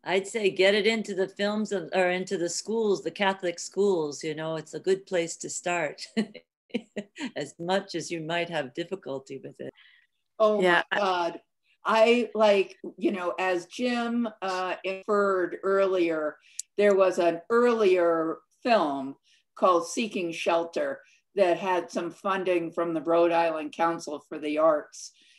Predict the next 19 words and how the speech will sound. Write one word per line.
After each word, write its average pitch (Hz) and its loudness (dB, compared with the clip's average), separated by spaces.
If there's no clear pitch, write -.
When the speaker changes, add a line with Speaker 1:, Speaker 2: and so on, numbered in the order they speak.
Speaker 2:
And 175 2
so, 175 4
you 180 2
know, 156 0
you 175 2
get 202 0
this 175 -4
teeny 214 0
grant, 180 0
you 160 -4
can 160 -8
go 180 4
to 170 2
their, 156 0
um, 151 2
their, 147 -2
you 160 -2
know, 151 -6
special, 156 0